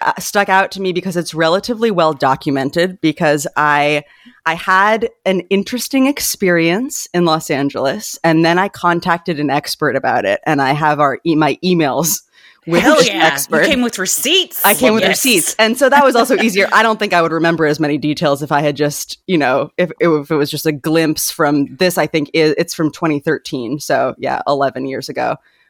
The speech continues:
Speaker 1: Um, right before I started dating Kyle. So, you know, eh, back when my life was even weirder.
Speaker 2: Wow.
Speaker 1: Um,
Speaker 2: <laughs>
Speaker 1: here's where we're going. March third, twenty thirteen. I was driving to set,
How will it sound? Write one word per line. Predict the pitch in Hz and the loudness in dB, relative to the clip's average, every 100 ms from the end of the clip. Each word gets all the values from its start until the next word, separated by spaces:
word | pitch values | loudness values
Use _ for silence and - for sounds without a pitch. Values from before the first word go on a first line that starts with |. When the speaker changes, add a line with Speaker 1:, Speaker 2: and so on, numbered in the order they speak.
| - | -4
Speaker 1:
Um, | 156 135 123 120 | -2 0 -2 0
right | 175 269 | 2 2
before | 269 - 208 | 0 0 0
I | 170 | 0
started | 190 160 | -2 -2
dating | 156 135 | -2 -2
Kyle. | 156 143 131 | 0 0 0
So, | 139 151 139 | 0 0 0
you | - 151 | 0 0
know, | 135 131 - - | 0 -2 -4 -4
eh, | 143 - | -2 -2
back | 156 170 156 | 0 0 0
when | 170 | -2
my | 143 135 | -4 -2
life | 143 147 | -2 -2
was | 147 | -4
even | 139 | -2
weirder. | 139 156 147 185 | 0 2 2 2
Speaker 2:
Wow. | 160 139 - - - - | -2 -6 -20 -20 -20 -4
Speaker 1:
Um, | 175 165 151 143 147 143 - _ | 0 2 2 -2 -4 -8 -20 _
Speaker 2:
<laughs> | - - - | -20 -20 -6
Speaker 1:
here's | 190 175 | -2 0
where | 175 | 0
we're | 156 | -2
going. | 135 127 - - _ _ | -2 -4 -6 -12 _ _
March | 175 175 226 - | 0 2 2 -4
third, | - 147 135 196 - _ _ - | -2 -2 -2 -8 -18 _ _ -12
twenty | - 180 180 | -4 -2 -2
thirteen. | 180 180 170 - 151 - 202 _ _ - - - - | 0 -2 -2 -6 -8 -8 -10 _ _ -20 -20 -14 -2
I | 160 165 170 | 2 2 0
was | 160 170 156 | 0 0 0
driving | 147 160 151 160 190 208 | -6 0 2 2 -2 -6
to | 262 | -6
set, | - 165 143 - - - | -2 0 0 -4 -12 -12